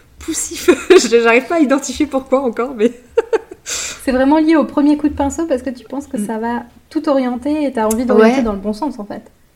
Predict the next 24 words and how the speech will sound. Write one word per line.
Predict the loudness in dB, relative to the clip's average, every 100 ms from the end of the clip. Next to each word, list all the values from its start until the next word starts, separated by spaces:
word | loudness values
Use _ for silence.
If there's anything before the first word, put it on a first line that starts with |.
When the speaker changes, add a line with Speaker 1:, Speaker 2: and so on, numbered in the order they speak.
| _ _ 4
Speaker 1:
Ouais, | 4 4
c'est | 0
ça. | -4 0
Alors | 0 2 2 2
qu'en | -2 -4
plus, | -6
c'est | -6
complètement | -4 -2 -4 -4 -6
faux, | -4 -4
hein, | -4
parce | -4 -6
que | -8
je | -10
sais | -12
très | -10 -8
bien | -6
qu'à | -6 -8
partir | -10 -8 -4
du |
moment | -2 -4
où |
tu | -6 -8
commences | -6 -4 -6
ton, | -10 -12 -12